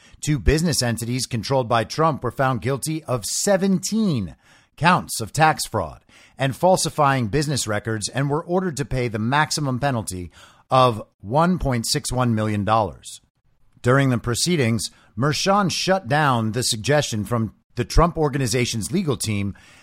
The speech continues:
that the case was politically motivated prosecution against the former president and told attorneys to focus on the specific charges,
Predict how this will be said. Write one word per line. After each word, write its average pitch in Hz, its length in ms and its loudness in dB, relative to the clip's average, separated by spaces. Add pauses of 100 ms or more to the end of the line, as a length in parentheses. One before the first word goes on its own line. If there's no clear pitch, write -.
that 151 120 2
the 165 60 -2
case 190 300 2
was 151 160 -2
politically 135 480 -2
motivated 117 640 0
prosecution 123 760 -2
against 120 380 -2
the 120 140 -4
former 139 420 -2
president 110 580 -2 (300)
and 165 180 0
told 196 200 0
attorneys 165 440 0
to 135 80 -4
focus 165 440 0
on 127 160 2
the 113 80 -2
specific - 560 -6
charges, - 640 0